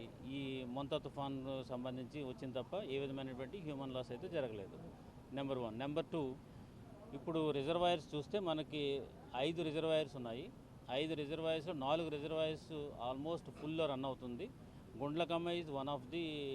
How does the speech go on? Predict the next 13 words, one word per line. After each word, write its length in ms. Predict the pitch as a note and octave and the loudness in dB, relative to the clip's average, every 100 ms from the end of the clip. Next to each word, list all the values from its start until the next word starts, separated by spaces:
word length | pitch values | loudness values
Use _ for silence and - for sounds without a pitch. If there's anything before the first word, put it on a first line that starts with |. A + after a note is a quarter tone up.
| B2+ B2+ | -2 0
such 180 | C#3 | 0
reservoirs. 640 | C3+ B2+ C3 B2+ A2+ G#2 - D3 - - - - - - - | 0 0 2 4 2 2 -6 -10 -10 -12 -14 -14 -14 -14 -2
So, 120 | E3 | 2
ఇక్కడికి 380 | D#3+ D3 F3 E3 | 2 2 2 4
ఏంటంటే 360 | F3 E3+ E3+ F#3 | 2 2 0 0
పైనుంచి 720 | - C#3+ D#3+ F#3+ F#3 E3 A3 | 4 4 4 2 0 -2 -4
మనకి, 440 | G3 E3 D#3+ - D#3 D3 C#3 | 0 0 0 -2 -2 2 2
ఆ, 240 | C3+ C3 | 4 4
రాచర్ల 480 | B2+ C3+ C#3 E3 D#3 | 4 2 2 0 2
నుంచి, 440 | D3+ D3+ C#3 D#3 D3+ | 0 -2 -4 -4 -4
ఖమ్మం 320 | C#3+ C#3 C#3+ | -2 0 0
నుంచి, 460 | C#3+ C#3 C#3 D3 C#3+ C3+ | 0 -4 -4 -4 -4 -2
తర్వాత 400 | B2 C3 C3+ | 0 2 0